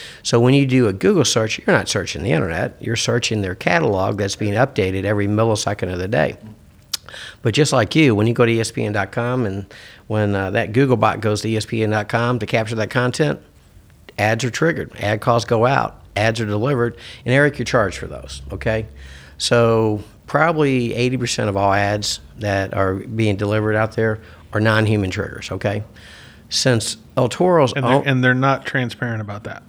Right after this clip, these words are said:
Speaker 2: They,
Speaker 1: Mm.
Speaker 2: they constantly fight a little bit on being transparent about what the total numbers are on real impressions versus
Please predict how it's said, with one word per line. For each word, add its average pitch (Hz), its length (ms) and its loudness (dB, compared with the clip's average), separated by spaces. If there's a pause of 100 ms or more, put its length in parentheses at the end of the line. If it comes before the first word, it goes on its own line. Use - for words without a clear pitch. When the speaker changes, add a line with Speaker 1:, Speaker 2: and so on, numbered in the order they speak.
(400)
Speaker 2:
They, 113 280 2
Speaker 1:
Mm. 107 100 -2
Speaker 2:
they 123 220 4 (120)
constantly 127 680 0
fight 127 520 2
a 120 60 -4
little 120 240 -2
bit 120 300 0
on 120 240 -4
being 117 320 0
transparent 113 560 -2
about 110 220 -4
what 113 220 -6
the 107 320 0 (420)
total 120 280 4
numbers 110 420 -2
are 110 220 -2
on 110 340 -6 (260)
real 123 540 4
impressions 113 680 -4
versus - 640 -8